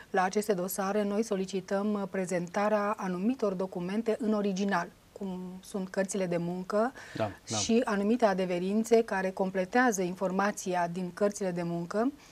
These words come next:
Speaker 1: Aceste documente trebuiau prezentate în original. Uh,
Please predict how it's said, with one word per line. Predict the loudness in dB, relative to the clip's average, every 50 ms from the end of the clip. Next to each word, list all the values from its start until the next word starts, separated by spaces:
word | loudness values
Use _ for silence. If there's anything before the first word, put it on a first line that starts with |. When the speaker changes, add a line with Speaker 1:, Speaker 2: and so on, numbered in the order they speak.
| -20 -20 -20 -10
Speaker 1:
Aceste | -8 -8 -2 -2 -2 -2 2
documente | 2 2 2 2 0 0 0 0 2 2 0
trebuiau | 0 0 -2 -2 -2 0 0 0
prezentate | 0 0 0 0 0 -2 -2 -2 -4 -2 -2 -4
în | -4 -2
original. | -2 -4 -4 -4 -4 -4 -4 -6 -6 -8 -12 -16 -18 -20 -18 -20 -20 -18 -20 -20 -6 -4
Uh, | -2